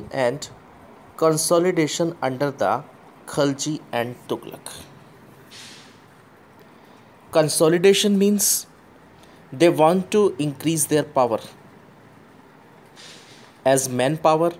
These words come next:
or physical power। अपनी स्टेट को गवर्न करने के लिए, अपनी स्टेट को चलाने के लिए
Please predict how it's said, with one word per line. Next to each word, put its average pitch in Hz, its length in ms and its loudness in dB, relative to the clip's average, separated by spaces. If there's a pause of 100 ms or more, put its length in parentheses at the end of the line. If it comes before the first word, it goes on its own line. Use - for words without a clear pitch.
(280)
or 123 160 4
physical 135 640 -4
power। - 220 -6 (1200)
अपनी 151 240 0
स्टेट 156 360 -2
को 175 200 0 (120)
गवर्न 139 380 2
करने 143 320 -2
के 135 200 -2
लिए, 113 420 -4 (180)
अपनी 139 240 -2
स्टेट 139 280 -4
को 147 100 -4
चलाने 123 400 -2
के 127 180 -8
लिए 104 380 -8